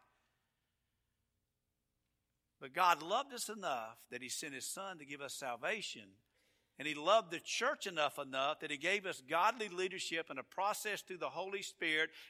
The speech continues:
and words from the Word to help us understand the people that God is putting in our midst to lead our church. You'd be surprised the number of people that said,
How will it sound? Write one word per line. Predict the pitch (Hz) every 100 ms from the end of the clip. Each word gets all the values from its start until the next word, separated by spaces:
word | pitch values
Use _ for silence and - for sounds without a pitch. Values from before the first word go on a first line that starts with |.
| -
and | 135 131
words | 160 220 226 -
from | 208
the | 208
Word | 180 160 151 156 - -
to | 156
help | 143 196 202
us | 190 -
understand | 208 226 214 208 190 165
the |
people | - 208 208 185
that | 165 143
God | 185 185 180
is | 196 262 302 -
putting | 208 180 175
in | 185
our | 170 156
midst | 165 190 -
to | 170
lead | 170 180
our | 160
church. | - 233 214 - -
You'd | 220 320
be | 277
surprised | - 180 196 240 240 196
the | 170
number | 180 196 175
of | 165
people | 214 254 180
that | 165 160
said, | 180 175